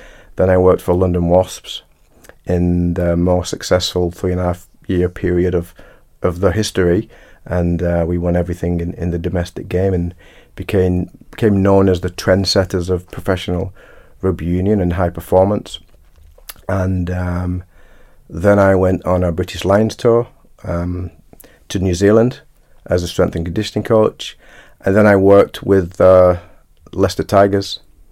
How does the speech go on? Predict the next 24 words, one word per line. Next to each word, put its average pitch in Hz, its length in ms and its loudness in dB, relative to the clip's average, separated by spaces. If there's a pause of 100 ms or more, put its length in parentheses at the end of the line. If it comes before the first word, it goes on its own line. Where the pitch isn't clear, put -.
(540)
and 95 240 0
then 98 120 2
I 95 140 2
worked 90 300 2
with 85 160 -2
Wales, 113 640 4 (300)
and 95 280 0
then 95 160 2
I 92 100 4
went 90 300 0
on 87 80 0
another 87 420 -2 (160)
British - 260 -10
Lions 107 280 2
tour. 82 240 -2 (1200)
After 135 300 4
about 143 240 6
fourteen 120 500 4
years, 107 440 2 (280)
um, 95 500 0 (480)
I 101 100 4
was 98 140 2
working 104 400 2
as 90 280 -2